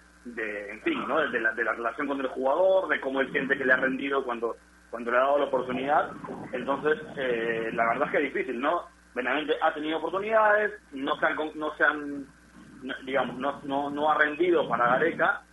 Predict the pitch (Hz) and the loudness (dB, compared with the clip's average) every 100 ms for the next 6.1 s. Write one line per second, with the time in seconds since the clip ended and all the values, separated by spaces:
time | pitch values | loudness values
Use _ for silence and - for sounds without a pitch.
0 | _ - 110 104 120 123 123 131 135 135 | _ -20 -16 -10 -8 -8 -4 -2 0 0
1 | 127 110 120 110 104 101 95 117 127 131 | 0 -2 -6 -8 -6 -10 -10 -8 -4 -2
2 | 143 131 135 131 123 - 143 180 156 131 | -2 -2 -4 -4 -6 2 4 4 -2 -4
3 | 123 135 127 127 - 131 117 110 127 131 | 0 0 2 2 0 -2 0 0 2 0
4 | - - _ - 120 110 104 110 120 127 | 0 -18 _ -12 -8 -6 -6 -6 -4 0
5 | 123 127 131 135 127 117 107 101 98 90 | 0 0 0 2 2 0 -2 -4 -10 -12
6 | 82 | -16